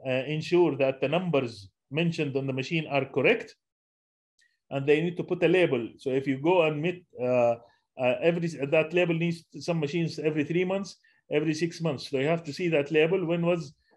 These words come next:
the last service performed on that machine. And if it's not, uh, done within the ne-,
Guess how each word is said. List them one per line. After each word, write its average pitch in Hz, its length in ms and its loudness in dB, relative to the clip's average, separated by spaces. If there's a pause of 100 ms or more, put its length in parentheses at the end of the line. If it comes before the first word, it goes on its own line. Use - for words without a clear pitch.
(120)
the 139 80 4
last 175 280 4
service 160 380 2
performed 156 540 0
on 143 120 -2
that 151 200 0
machine. 135 420 -6 (380)
And 135 180 0
if 143 140 0
it's 143 240 -6
not, 175 380 0
uh, 147 160 6
done 165 360 0
within 160 300 0
the 151 120 4
ne-, 160 280 -2